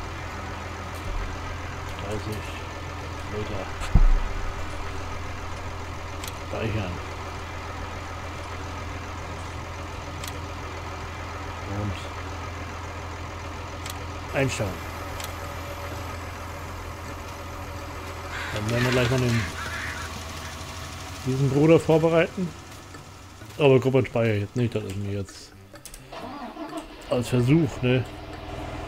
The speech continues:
Ob das so gut klappt, das haben wir dahingestellt, ne?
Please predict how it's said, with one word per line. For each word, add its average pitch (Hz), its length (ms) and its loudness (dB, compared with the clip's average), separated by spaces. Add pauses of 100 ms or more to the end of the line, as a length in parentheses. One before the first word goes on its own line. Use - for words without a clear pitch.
(680)
Ob 123 140 0
das 139 220 8
so 139 60 8
gut 123 420 6
klappt, 143 400 4 (1800)
das 117 140 0
haben 131 80 8
wir 127 60 6
dahingestellt, 127 560 8
ne? 131 120 2